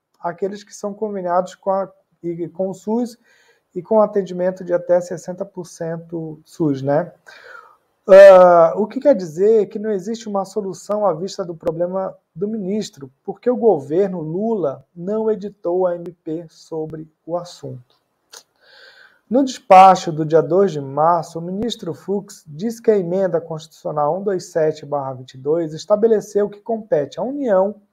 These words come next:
prestar assistência financeira complementar aos estados, ao Distrito Federal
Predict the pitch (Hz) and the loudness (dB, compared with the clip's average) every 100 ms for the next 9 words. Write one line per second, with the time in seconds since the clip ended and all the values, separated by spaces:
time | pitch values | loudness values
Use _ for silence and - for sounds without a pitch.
0 | _ _ _ _ _ _ _ _ 220 226 | _ _ _ _ _ _ _ _ 0 0
1 | 226 226 240 254 254 214 - 185 170 175 | 4 4 6 4 -2 -12 -8 -8 -8 -12
2 | 175 233 220 220 185 185 185 180 247 254 | -8 -6 -6 -6 -4 0 0 0 -6 -4
3 | 233 202 175 180 170 151 139 131 - - | -4 -4 -6 -2 2 2 2 -2 -12 -16
4 | 127 - - 127 127 180 269 - - _ | -16 -12 -4 -2 -2 -4 -12 -14 -20 _
5 | _ _ _ _ _ - 160 160 147 - | _ _ _ _ _ 0 2 2 -2 -10
6 | 208 254 - 196 156 139 127 135 160 190 | -8 -8 -6 -2 0 2 2 2 0 -4